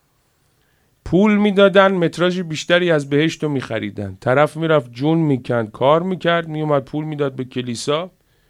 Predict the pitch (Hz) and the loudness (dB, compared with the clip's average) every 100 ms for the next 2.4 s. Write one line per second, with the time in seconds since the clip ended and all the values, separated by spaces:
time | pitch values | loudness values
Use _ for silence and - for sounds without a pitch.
0 | _ _ _ 127 131 160 175 175 175 160 | _ _ _ -6 -4 -4 -6 -8 -8 -10
1 | 165 165 - 180 160 139 143 139 - 120 | -10 -10 -10 -10 -8 -4 -2 -4 -6 -16
2 | 107 107 107 101 | -16 -18 -20 -20